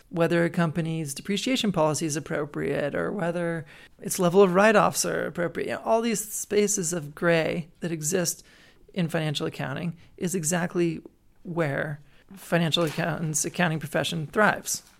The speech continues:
Auditing i-, is, is required. And so in a way, we see the, a huge space, the, the best opportunity for the accounting profession in the blockchain world is to provide an,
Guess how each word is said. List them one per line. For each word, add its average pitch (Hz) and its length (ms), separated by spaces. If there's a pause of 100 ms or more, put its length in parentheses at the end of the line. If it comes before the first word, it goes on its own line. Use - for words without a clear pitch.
(160)
Auditing 156 420 (220)
i-, 185 60
is, 165 380
is 170 220
required. 165 480 (460)
And 175 160
so 196 120
in 190 60
a 190 60
way, 208 180
we 180 160
see 185 240
the, 170 300
a 175 40
huge 170 280
space, 190 400
the, 156 400
the 190 100
best 202 220
opportunity 180 420
for 170 140
the 156 80
accounting 160 240
profession 247 420
in 156 140
the 147 60
blockchain 151 640 (280)
world 180 480 (260)
is 202 160
to 196 120
provide 151 500
an, 165 160